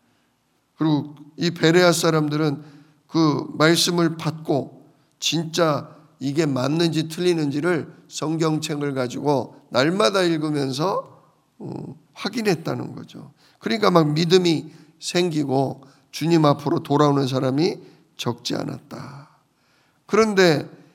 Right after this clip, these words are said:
데살로니가에 있던 그 시기 질투한 유대인들이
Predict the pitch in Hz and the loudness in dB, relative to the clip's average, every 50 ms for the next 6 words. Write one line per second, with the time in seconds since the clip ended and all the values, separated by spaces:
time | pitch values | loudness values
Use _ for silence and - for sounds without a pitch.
0 | _ _ _ _ _ - - 156 175 170 190 208 202 202 196 190 190 185 185 180 | _ _ _ _ _ -6 -2 0 0 2 4 2 2 4 2 2 2 2 2 2
1 | 175 175 170 165 165 160 160 160 156 151 160 156 160 156 151 147 147 135 127 - | 2 2 2 2 2 2 2 2 0 0 -2 -2 -2 -2 -2 -4 -4 -4 -4 -6
2 | - - 180 170 185 175 151 160 160 147 156 156 151 147 143 143 135 131 127 135 | -6 -8 -8 -8 -10 -8 -6 -6 -6 -6 -6 -6 -4 -2 -2 -2 -4 -4 -4 -4
3 | 139 160 151 147 143 139 139 139 147 180 185 156 131 - | -2 -2 -2 -2 -2 -2 -2 0 0 0 0 0 -2 -4